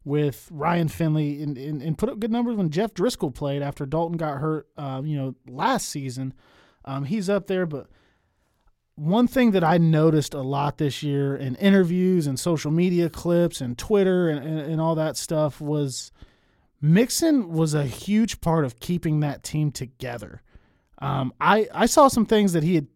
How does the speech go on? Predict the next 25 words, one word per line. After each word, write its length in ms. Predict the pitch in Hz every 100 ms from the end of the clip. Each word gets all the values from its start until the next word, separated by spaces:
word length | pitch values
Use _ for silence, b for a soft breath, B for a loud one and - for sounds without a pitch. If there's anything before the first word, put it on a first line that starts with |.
| -
had 200 | 147 160
put 160 | 180 160
on, 100 | 143
like, 140 | 131
an 80 | 139
Instagram 600 | 190 - 170 165 165 156
story 300 | - 160 156
that 120 | 143
made 220 | 156 175
me 120 | 170
think 260 | 147 165 160
that 120 | 139
maybe 280 | 147 165 160
he 140 | 147 175
wanted 320 | 151 156 143
to 80 | 123
leave 480 | 120 135 156 147 - b b b _
kinda 220 | - 175
early 320 | 151 175 175 175
on 180 | 175
in 80 | 175
the 80 | 175
season. 480 | - 190 180 185 175 b b b b -
Um, 320 | 147 151 143
but, 320 | 135 143 -